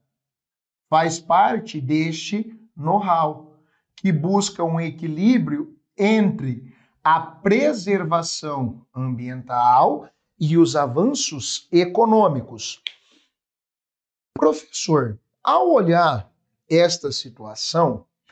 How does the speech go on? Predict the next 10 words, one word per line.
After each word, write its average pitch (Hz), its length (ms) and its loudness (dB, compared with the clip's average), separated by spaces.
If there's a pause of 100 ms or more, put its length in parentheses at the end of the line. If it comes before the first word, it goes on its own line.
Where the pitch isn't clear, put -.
(320)
cabe 269 400 2
fazer 165 800 0
uma 156 300 2
análise 139 840 -2 (360)
em 175 340 -2
torno 190 420 4
do 160 160 -2
desmatamento 147 1120 -4
no 120 120 -12
Brasil? 120 680 -6